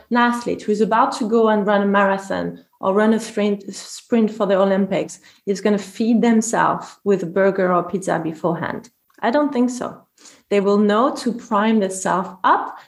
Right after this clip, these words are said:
and to be in a state of peak performance.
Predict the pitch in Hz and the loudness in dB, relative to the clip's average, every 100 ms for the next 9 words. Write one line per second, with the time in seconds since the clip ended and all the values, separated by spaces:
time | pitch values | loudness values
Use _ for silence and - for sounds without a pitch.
0 | _ - 208 214 - 220 190 185 220 208 | _ 0 0 0 -6 -2 -2 0 2 2
1 | 185 185 - 226 262 - - - 208 - | 0 -2 0 2 2 0 -6 -6 -6 -6
2 | 180 - 196 170 - - | -14 -4 -2 -2 -4 -10